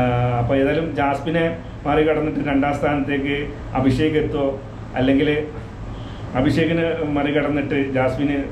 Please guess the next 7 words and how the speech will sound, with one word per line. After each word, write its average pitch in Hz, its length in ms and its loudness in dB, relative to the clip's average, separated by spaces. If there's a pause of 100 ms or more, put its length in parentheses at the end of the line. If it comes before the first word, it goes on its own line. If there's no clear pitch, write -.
(580)
ആ, 131 240 2
രണ്ടാം 131 220 4
സ്ഥാനം 147 260 2
കഴിഞ്ഞ് 139 160 2
ഒന്നാം 131 260 2
സ്ഥാനത്തേക്ക് 135 380 0
എത്തോ 131 380 0